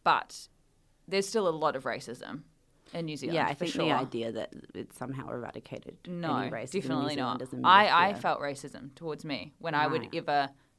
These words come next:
Speaker 1: try to talk about my culture.
Speaker 2: Yeah, right.
Speaker 1: Yeah.
Speaker 2: I think Australians, history is obviously so important. I watched that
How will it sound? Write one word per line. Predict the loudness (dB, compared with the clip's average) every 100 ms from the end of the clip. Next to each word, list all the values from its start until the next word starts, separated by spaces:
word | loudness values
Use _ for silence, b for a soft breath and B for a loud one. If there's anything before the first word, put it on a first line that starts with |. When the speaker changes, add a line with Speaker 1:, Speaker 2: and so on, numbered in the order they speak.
| _
Speaker 1:
try | 0 0
to | 0
talk | -6 -8
about | -8 -8
my | -8 -10 -14 _
culture. | -6 -6 -6 -10 -12 _ _ _
Speaker 2:
Yeah, | -8 -6 -6
right. | -10 -10 -10 -14 -10
Speaker 1:
Yeah. | -8 -8 -10 _
Speaker 2:
I | -6
think | 0 0 0
Australians, | -2 0 2 2 2 2 0 -2 -16 _ -16 -16 -16
history | -6 -6 -4 -4 -4
is | -4
obviously | -6 -8 -8 -8
so | -4 -2 -2
important. | -4 -6 -6 -2
I | 2
watched | 2 0 0
that | 4 4